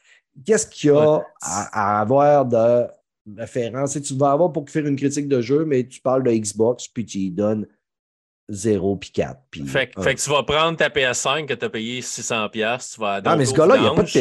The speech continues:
Speaker 1: S cinq, man.
Speaker 2: Non, non,
Speaker 1: C'est
Speaker 2: mais
Speaker 1: un
Speaker 2: tu sais, mais, mettons, mettons que tu suis sa ligne de pensée, là.
Speaker 1: Ah ouais.
Speaker 2: Le gars, il a, le gars, il a acheté une P S cinq à six cents piastres, il a, il a, il a, il a acheté,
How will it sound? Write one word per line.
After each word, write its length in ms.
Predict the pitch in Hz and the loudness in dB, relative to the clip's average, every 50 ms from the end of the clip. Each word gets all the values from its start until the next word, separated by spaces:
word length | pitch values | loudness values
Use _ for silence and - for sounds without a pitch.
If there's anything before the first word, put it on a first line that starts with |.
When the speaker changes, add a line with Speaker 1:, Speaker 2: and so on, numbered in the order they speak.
| 117 | 2
Speaker 1:
S 80 | 104 - | 2 0
cinq, 300 | - - 160 165 143 82 | 0 0 2 0 0 0
man. 220 | 92 107 110 117 | -2 -2 0 0
Speaker 2:
Non, 80 | 139 165 | 0 0
non, 80 | 196 | 2
Speaker 1:
C'est 120 | 220 214 196 | 2 2 4
Speaker 2:
mais 60 | 170 | 2
Speaker 1:
un 40 | 160 | 2
Speaker 2:
tu 60 | - | 2
sais, 140 | 202 196 190 | 2 0 2
mais, 140 | 170 156 143 | 0 -2 0
mettons, 340 | 143 151 151 147 - 165 | 0 -2 -2 0 0 -2
mettons 240 | 156 156 165 220 226 | 0 0 0 0 0
que 60 | 220 | -2
tu 60 | - - | 0 -4
suis 180 | - - 202 | -2 -2 -2
sa 140 | - - 165 | 0 0 0
ligne 160 | 151 165 160 | 0 0 -2
de 80 | 151 151 | -2 -2
pensée, 480 | 147 147 139 131 127 - 165 160 160 | -2 -2 -6 -4 -6 -6 -8 -8 -8
là. 140 | 143 120 113 - 123 | -8 -8 -10 -8 -4
Speaker 1:
Ah 120 | 127 131 | -2 2
ouais. 160 | 147 151 120 | 2 2 2
Speaker 2:
Le 60 | - - | 2 0
gars, 120 | 185 202 | 0 2
il 80 | 196 185 | 2 2
a, 100 | 170 151 | 2 2
le 140 | 143 147 143 | 2 0 0
gars, 160 | 139 196 214 | 2 2 2
il 80 | 214 185 | 2 2
a 80 | 165 | 0
acheté 220 | 143 143 - - 185 | 0 -2 -4 -6 -6
une 80 | 175 | -4
P 100 | 175 185 | -2 0
S 160 | 160 143 139 | 0 0 0
cinq 220 | - 160 160 170 160 | -2 -4 -4 -4 -4
à 60 | 135 | -6
six 120 | - - | -8 -6
cents 200 | - 151 139 127 | -8 -6 -8 -8
piastres, 340 | 113 131 135 151 165 - - | -8 -6 -6 -6 -6 -6 -8
il 60 | 139 120 | -8 -8
a, 80 | 117 113 | -8 -6
il 140 | 113 113 113 | -4 -4 -4
a, 140 | 113 110 104 | -4 -4 -6
il 100 | 110 110 | -6 -8
a, 80 | 110 110 _ _ | -8 -8 _ _
il 120 | - 117 110 | -6 -4 -4
a 120 | 110 110 | -2 -2
acheté, 520 | 123 143 - - - - 170 175 175 175 | -2 -4 -4 -6 -4 -2 -2 -2 -2 -4